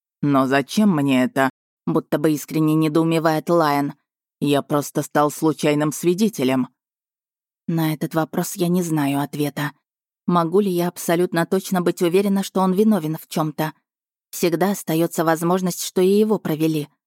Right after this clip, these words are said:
Любой брат бы рассказал о том, что увидел, но... "Если вы утверждаете, что ни при чем, почему сразу не подошли, когда увидели меня в такой компрометирующей ситуации?" уточняю я, вглядываясь в фиолетовые недоумевающие глаза.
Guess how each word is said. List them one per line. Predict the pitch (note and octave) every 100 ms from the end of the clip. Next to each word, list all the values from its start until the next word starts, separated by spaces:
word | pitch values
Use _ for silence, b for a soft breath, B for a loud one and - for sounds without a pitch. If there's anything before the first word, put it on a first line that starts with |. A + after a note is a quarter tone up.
| _ _ _ _
Любой | F#3+ E3+ F3+
брат | F3+ G#3 F#3
бы | D#3+
рассказал | E3 - E3 D#3+ E3
о | D#3+
том, | E3 D#3
что | - E3
увидел, | D#3+ D#3 D3+ D#3 D#3+ -
но... | F3 F3+ G#3+ - _ _ _ _ _ _ _ _ _ _
"Если | E3 E3 E3 E3+
вы | E3 E3
утверждаете, | E3+ E3 F3 E3 F3 E3+ E3 E3
что | -
ни | F3
при | E3+ F#3+ F#3+
чем, | D#3+ C#3 - _ _ _ -
почему | D#3 F#3 G3+
сразу | - B3+ E3+
не | D3+ D3
подошли, | D#3+ D#3 D3+ F3 E3
когда | E3 D#3 D#3+
увидели | E3 D#3 E3 D#3
меня | D#3 D#3+
в | -
такой | D#3+ E3
компрометирующей | D3+ D#3 E3 E3 D#3 E3 D#3 D#3 - D#3+
ситуации?" | - E3 E3 D3 - D3 D3+ - _ _ _
уточняю | - E3+ D#3 - E3 D#3+ D#3+
я, | F3
вглядываясь | F3 D#3+ D#3+ D#3 D#3+ -
в | -
фиолетовые | E3+ D#3+ F3 F3 D#3+ D#3
недоумевающие | E3 D#3 E3 D#3+ D#3 E3+ D#3+ - E3
глаза. | E3+ E3+ E3 C#3+